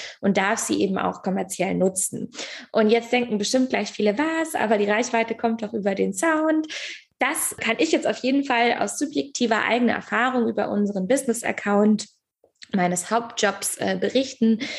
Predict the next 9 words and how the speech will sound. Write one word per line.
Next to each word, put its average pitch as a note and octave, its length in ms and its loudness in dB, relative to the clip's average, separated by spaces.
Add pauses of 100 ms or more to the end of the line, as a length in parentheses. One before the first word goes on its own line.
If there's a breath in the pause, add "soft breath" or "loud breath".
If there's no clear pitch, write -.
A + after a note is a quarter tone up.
(200 loud breath)
ist, G3 360 -2
dass, G3 420 0
wenn A3 100 4
das G#3+ 160 -2
Video A#3 300 4
ansprechend A#3 680 0
genug G3 240 -2
gemacht G3+ 500 -2
ist, G3 360 -4